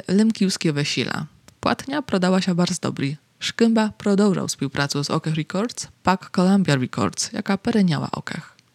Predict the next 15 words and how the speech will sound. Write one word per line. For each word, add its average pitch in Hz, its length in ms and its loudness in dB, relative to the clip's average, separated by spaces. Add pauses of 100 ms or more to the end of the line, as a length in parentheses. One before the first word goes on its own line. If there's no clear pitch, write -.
Razem 247 360 2
dwadzieścia 196 480 2
paru 180 220 4
płaten 160 460 0
prodało 160 420 2
się 160 140 0
w - 60 -8
tyraży 165 420 2
więcej 170 280 2
jak 160 200 -2
sto 247 340 -2
dwadzieścia 202 360 0
pięć 170 260 -2 (120)
tysięcy 156 440 0
sztuk. - 480 -6